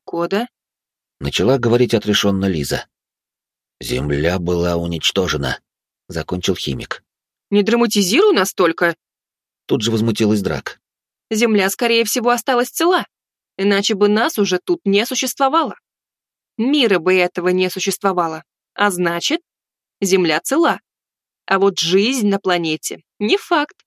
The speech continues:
Speaker 1: раз так панически пытались сохранить все живое". "Кстати!"
Speaker 2: воскликнула Лиза.
Speaker 1: "Последние несколько месяцев мой отец занимался тем, что организовывал доставки животных из одного населенного пункта в другой.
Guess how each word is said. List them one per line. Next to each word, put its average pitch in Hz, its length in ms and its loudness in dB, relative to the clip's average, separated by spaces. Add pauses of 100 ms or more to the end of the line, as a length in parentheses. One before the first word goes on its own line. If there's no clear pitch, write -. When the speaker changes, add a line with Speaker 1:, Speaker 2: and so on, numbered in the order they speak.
(320)
Speaker 1:
раз 220 220 -2
так 233 160 -2 (100)
панически 226 540 -2
пытались 196 460 0
сохранить 208 480 0
все 185 240 -2
живое". 175 480 -2 (680)
"Кстати!" 392 580 0 (480)
Speaker 2:
воскликнула 80 500 -4
Лиза. 73 440 -4 (600)
Speaker 1:
"Последние 262 560 0
несколько 262 460 -2
месяцев 311 500 -2 (340)
мой 269 260 2
отец 359 280 0
занимался 269 480 0
тем, 247 240 -2
что - 160 -4
организовывал 247 680 0
доставки 240 480 -2
животных 220 600 0 (220)
из 247 140 0
одного 254 320 2
населенного 247 540 0
пункта 226 360 -4
в 190 60 -8
другой. 240 440 0